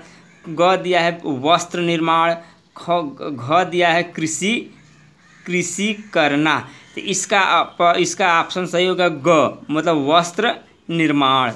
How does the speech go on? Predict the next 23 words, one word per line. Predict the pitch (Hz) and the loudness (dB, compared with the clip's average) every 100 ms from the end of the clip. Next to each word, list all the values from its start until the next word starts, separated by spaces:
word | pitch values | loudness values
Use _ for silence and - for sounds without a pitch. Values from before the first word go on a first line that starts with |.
| - | -6
वस्त्र | 139 170 170 196 190 | -2 0 -2 -4 -2
निर्माण | 160 147 139 131 | 0 0 2 0
ये | 127 156 | -2 -4
प्राथमिक | 160 156 135 - 160 160 | -2 -2 -2 -2 -4 -4
क्रिया | 151 165 - - - - _ _ | -2 0 -2 -4 -18 -20 _ _
नहीं | 165 151 139 147 151 135 | -2 0 0 0 0 2
है। | 139 131 107 - - - - | 0 0 -2 -10 -20 -20 -4
और | 160 165 | 0 0
अगले | 160 170 180 190 | 0 0 0 -2
प्रश्न | - 180 180 180 | -4 -6 -6 -4
को | 185 | -2
हम | 175 | -2
लोग | 180 170 | -4 0
पढ़ते | 170 160 185 | -2 0 -2
हैं, | 165 170 170 - _ _ _ _ _ _ 156 | 0 -2 -4 -8 _ _ _ _ _ _ 0
अवैध | 165 170 175 208 208 196 | 2 4 4 4 2 0
शिकार | 190 - - 175 170 156 156 175 | -2 -6 -8 -8 -2 0 2 2
का | 175 170 156 151 - - _ 156 | 0 0 0 0 -4 -12 _ -4
निम्न | 160 196 202 185 160 | 0 2 2 0 2
में | 160 175 | 2 2
से | - 185 180 180 _ _ _ _ | 0 0 0 -4 _ _ _ _
क्या | 165 165 170 180 | 0 2 2 0
दुष्परिणाम | 147 160 170 - - 165 156 147 143 170 208 | -4 -4 -4 -6 -2 0 2 2 2 0 -2